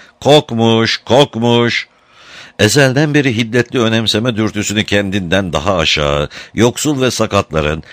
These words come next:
evet hatta yabancıların zararına her yerde, her biçimde yükseltmesi, insanın doğasında yatan giderilmesi olanaksız bir yandır. Bu aşağılama dürtüsü ve yol açtığı intikamcı sonuçlar,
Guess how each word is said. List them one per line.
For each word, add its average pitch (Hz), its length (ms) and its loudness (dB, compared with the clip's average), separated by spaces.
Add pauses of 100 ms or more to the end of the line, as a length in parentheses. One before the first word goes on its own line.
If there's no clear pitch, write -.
(120)
evet 120 260 2
hatta 123 300 2
yabancıların 101 560 0
zararına 78 680 -2
her 120 240 2
yerde, 80 440 0
her 120 240 0
biçimde 104 340 -2
yükseltmesi, 92 840 -2 (300)
insanın 143 500 -2
doğasında 123 540 0
yatan 95 360 -2
giderilmesi 98 600 -2
olanaksız 87 640 -2
bir 76 120 -2
yandır. 69 640 -6 (720)
Bu 165 180 2
aşağılama 147 600 2
dürtüsü 113 440 -2
ve 87 80 2
yol 90 200 2
açtığı 85 340 0
intikamcı 92 720 -2
sonuçlar, 78 560 -2